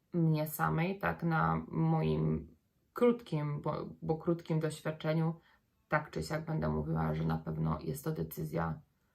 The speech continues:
słuszna i zawsze powinniśmy robić wszystko to, co doprowadzi do tego, że będziemy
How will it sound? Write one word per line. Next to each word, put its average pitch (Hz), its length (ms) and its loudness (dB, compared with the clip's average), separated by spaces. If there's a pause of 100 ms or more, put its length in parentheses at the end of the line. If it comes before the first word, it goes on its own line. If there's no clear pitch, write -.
(140)
słuszna - 580 -4
i 170 180 2
zawsze 160 300 -2
powinniśmy 156 600 0
robić 151 280 -4
wszystko 160 640 -4 (500)
to, 170 360 6
co 175 140 -4
doprowadzi 156 520 2
do 151 80 -8
tego, 156 260 -2
że 151 120 -2
będziemy 151 640 -2